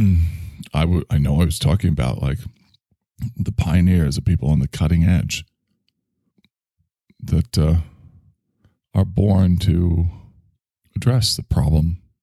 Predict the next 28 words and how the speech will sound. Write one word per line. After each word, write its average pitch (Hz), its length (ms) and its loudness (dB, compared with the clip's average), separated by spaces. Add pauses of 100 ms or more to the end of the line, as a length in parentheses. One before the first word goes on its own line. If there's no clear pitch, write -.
(560)
of - 160 -8
the - 80 -4
land. 82 460 0 (540)
And, 104 180 0 (120)
and 107 240 0
it's 107 240 -2
always 151 580 0 (880)
oppressive - 840 -2
in 71 120 -2
nature. - 340 -6
It's - 200 -6
always 143 320 2
the - 80 0
same 73 320 0
thing. - 360 -8 (920)
The - 200 -4
antagonistic 123 1000 0
force - 540 -4
in - 180 -2
any 104 220 2
story 90 640 -2 (640)
keeps - 380 -2
the 185 120 2
hero 110 380 2
from 135 240 0
becoming 151 400 2
the 165 80 4
hero. 185 440 0